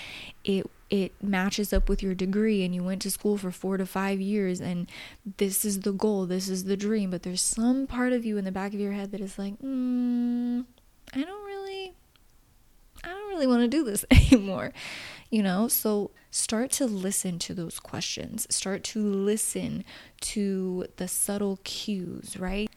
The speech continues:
Take yourself off of autopilot by listening and paying attention to the subtle cues in your body, the subtle thoughts that you have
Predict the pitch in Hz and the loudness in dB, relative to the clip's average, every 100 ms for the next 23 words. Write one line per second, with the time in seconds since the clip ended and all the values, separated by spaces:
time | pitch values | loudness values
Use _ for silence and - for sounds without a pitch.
0 | - - 233 226 285 262 - 202 196 - | -12 -4 4 4 4 0 0 -2 -2 -2
1 | 190 190 - 190 - 190 190 208 - 196 | 0 0 -2 -4 -2 -2 -2 -4 -4 -2
2 | 196 190 - - 190 190 190 - - - | -2 -2 -4 -4 0 0 -2 -4 -14 -8
3 | - 202 214 - 233 226 208 196 - 226 | 0 2 4 4 4 4 4 2 0 2
4 | 214 208 - 196 208 190 196 190 190 - | 2 0 -2 -2 -2 -2 -2 -2 -2 -2
5 | - 208 240 254 - - 208 196 190 196 | 0 2 2 2 -2 -2 0 0 -2 -4
6 | 185 185 180 185 190 190 190 185 - - | -2 -2 -4 -2 -2 -2 -4 -6 -10 -16
7 | - - - - 208 - - 214 208 226 | -18 -20 -8 -2 0 2 2 4 4 2
8 | 233 - 196 202 - - 202 196 196 185 | 0 0 0 0 -4 -2 -2 -2 -2 0
9 | 185 214 | -2 -4